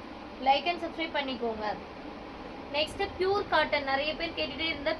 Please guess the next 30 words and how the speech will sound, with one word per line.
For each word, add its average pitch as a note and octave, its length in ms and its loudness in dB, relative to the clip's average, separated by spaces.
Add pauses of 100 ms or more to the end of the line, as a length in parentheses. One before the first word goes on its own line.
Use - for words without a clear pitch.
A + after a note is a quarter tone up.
பியூர் F4+ 320 0
காட்டன் D4+ 360 8
saree D4+ 320 6
வெறும் D#4 240 4 (140)
த்ரீ F#4 220 4
டபுள் C4+ 340 4
நைன். G#3 180 -4 (280)
யாருக்கு D4+ 400 4
வேணும் B3 220 -2 (200)
டக்குன்னு D#4 360 -2
புக் D4+ 220 -2
பண்ணிக்கோங்க. C#4+ 400 0 (120)
பியூர் D#4+ 320 -2
காட்டன் D4 440 6
saree D4 360 2 (640)
வெறும் D#4+ 260 8 (100)
த்ரீ F4+ 240 4
டபுள் D4 240 6
நைன். C#4 180 -2
ரன்னிங் C#4 360 0
பிளைனான D4+ 520 2
பிளவுஸ் C#4+ 260 2
வந்துரும். D4+ 280 -2 (100)
சூப்பரான E4 640 4
ஒரு C#4+ 180 6
கலருங்க. B3+ 420 2
பேஸ்டல் C#4+ 460 -2 (100)
கிரீன் D#4 280 -2
கலர் C#4 280 2
with, D#4+ 320 -2